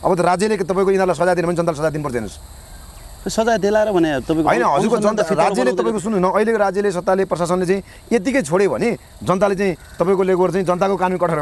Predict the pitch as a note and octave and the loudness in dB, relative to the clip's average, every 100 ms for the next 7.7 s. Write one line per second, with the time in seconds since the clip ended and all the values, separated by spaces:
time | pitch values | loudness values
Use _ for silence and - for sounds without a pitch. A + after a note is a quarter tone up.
0 | C#3+ D3+ C#3 C#3 G3 D3 A#2 G2 - - | -2 -4 -2 0 0 0 -4 -8 -16 -16
1 | - A2+ C#3 D3 F3 D#3 D3 D3+ C3+ B2 | -8 -2 0 2 0 0 0 0 0 0
2 | C#3 C3 C3+ C3+ C3+ B2+ B2+ B2 C#3 D3 | 0 2 0 -2 -2 0 0 -2 0 2
3 | B2+ B2 B2 E3+ F3 - E3+ F#3 - D3 | 2 2 0 0 0 0 0 0 -2 -2
4 | G#2+ A2+ - - - - - - - - | -2 -4 -8 -20 -20 -20 -20 -20 -20 -20
5 | - - - A#2+ F#3 C#3 A2 C3+ C3 D#3+ | -20 -12 -2 0 2 2 2 2 2 2
6 | F3 F#3 D#3 G#2+ B2+ A2+ - - E3 A3 | 0 0 0 2 0 -2 -8 -4 -2 0
7 | G3 F#3 F3+ F3+ D3 G#2+ | 0 0 0 0 0 0